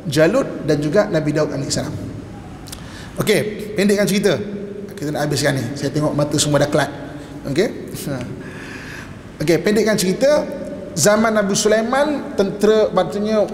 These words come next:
kerajaan Nabi Sulaiman sangat luar biasa besar. Sebab dia bukan saja boleh perintah manusia, tapi jin, tapi haiwan, tapi, tapi, tapi maknanya berbagai-bagai lah.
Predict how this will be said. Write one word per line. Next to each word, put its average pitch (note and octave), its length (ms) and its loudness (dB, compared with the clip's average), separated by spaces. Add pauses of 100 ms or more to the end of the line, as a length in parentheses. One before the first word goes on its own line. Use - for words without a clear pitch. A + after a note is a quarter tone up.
(120)
kerajaan G3 380 4
Nabi F#3+ 80 0
Sulaiman A3 240 2
sangat F#3 180 2
luar F3+ 240 6
biasa F3 300 4
besar. C3 320 0 (640)
Sebab D#3+ 160 6
dia G3 160 6
bukan F#3+ 160 4
saja F3+ 240 6
boleh F3 160 2
perintah F3 320 2
manusia, F3+ 480 4
tapi E3 240 2
jin, G3 320 4
tapi - 160 0
haiwan, F3+ 640 2
tapi, F3 400 -2
tapi, E3+ 480 4 (400)
tapi - 240 2
maknanya F3 400 4
berbagai-bagai E3+ 640 2
lah. F#3 120 2